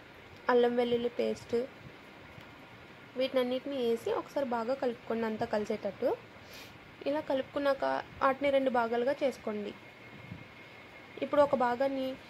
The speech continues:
మనం క్లీన్ చేసి పెట్టుకున్న చైర్మన్లో వేసి దాన్ని కూడా ఒకసారి బాగా కలుపుకోవాలి. ఇలా కలిసేటట్టు మొత్తం అంతా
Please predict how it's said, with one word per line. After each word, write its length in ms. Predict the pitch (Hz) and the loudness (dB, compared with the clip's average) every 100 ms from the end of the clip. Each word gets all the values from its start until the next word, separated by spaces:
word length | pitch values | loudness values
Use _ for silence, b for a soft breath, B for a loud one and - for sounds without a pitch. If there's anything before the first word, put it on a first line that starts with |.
| B B 254 | B B 2
మనం 200 | 262 262 254 - - - - - - - | 2 0 -4 -8 -14 -16 -18 -18 -18 -6
క్లీన్ 240 | 277 277 277 | 0 2 4
చేసి 120 | 269 | 6
పెట్టుకున్న 300 | 269 - 285 311 | 4 4 -2 2
చైర్మన్లో 480 | 254 233 240 247 240 220 | 4 4 2 2 4 4
వేసి 280 | 220 381 571 - - B B B B - - 269 | 4 8 8 6 -16 B B B B -16 -2 2
దాన్ని 240 | 262 262 254 | 4 4 4
కూడా 160 | 269 359 415 - - - - - - - - | 4 2 -4 -6 -10 -10 -18 -18 -16 -6 -4
ఒకసారి 280 | - 269 247 | -2 0 4
బాగా 220 | 233 233 277 | 4 4 2
కలుపుకోవాలి. 640 | 247 233 - 226 208 226 381 - - - - - - - - - - - - - - - - - - - | 2 2 4 4 4 0 -4 -6 -18 -18 -18 -18 -18 -18 -18 -18 -18 -18 -18 -18 -18 -18 -18 -18 -14 -2
ఇలా 120 | 254 247 | 0 2
కలిసేటట్టు 560 | 240 233 240 226 233 415 508 403 277 | 0 0 -2 -4 -2 4 6 6 2
మొత్తం 260 | 262 247 247 | 0 0 0
అంతా 220 | 240 | 2